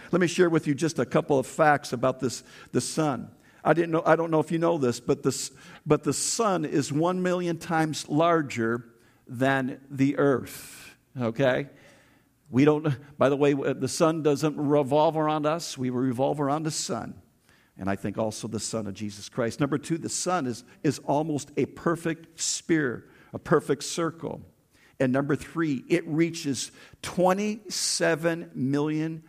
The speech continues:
degrees Fahrenheit. Does that blow your mind? Now, Jesus made that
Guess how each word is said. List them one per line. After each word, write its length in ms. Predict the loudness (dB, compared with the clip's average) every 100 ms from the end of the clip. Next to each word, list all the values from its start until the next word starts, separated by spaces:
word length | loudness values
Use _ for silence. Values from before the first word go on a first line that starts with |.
| _ -6
degrees 960 | -6 -4 -2 -2 -2 -4 -6 -10 -12 _ _ _ _
Fahrenheit. 1000 | _ -12 -2 0 0 -4 -8 -10 -12 -18 -18 -18 -18 -20 _ _ _ -20 _ _ _ _ _ _ _ _ _
Does 100 | -4 0
that 160 | 2
blow 180 | 2 2
your 180 | 2 0
mind? 480 | 0 -2 -8 -14 -20 -20 _ _ _ 0
Now, 140 | 0
Jesus 800 | 2 -2 -2 -4 -4 -6 -8 -12 _ _ _ 0
made 280 | 2 2 0
that 380 | -4 -6 -12